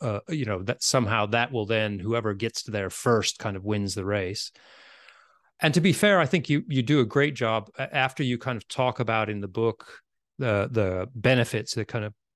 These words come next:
our, our current situation and what are the potential benefits. You, you have a great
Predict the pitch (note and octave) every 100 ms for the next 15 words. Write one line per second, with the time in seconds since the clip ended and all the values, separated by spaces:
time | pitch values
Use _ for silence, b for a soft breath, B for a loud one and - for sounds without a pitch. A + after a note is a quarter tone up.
0 | _ B2+ G#2 - G#2 - - D3+ C3+ A#2
1 | - - - A#2 B2 A#2+ A#2 B2+ A2 G2+
2 | G#2+ A#2 G#2+ G#2 D#3 C#3 A#2+ A2+ - G#2+
3 | B2 A2+ G2 - A#2+ B2 A2+ A#2+ G#2+ B2
4 | A#2+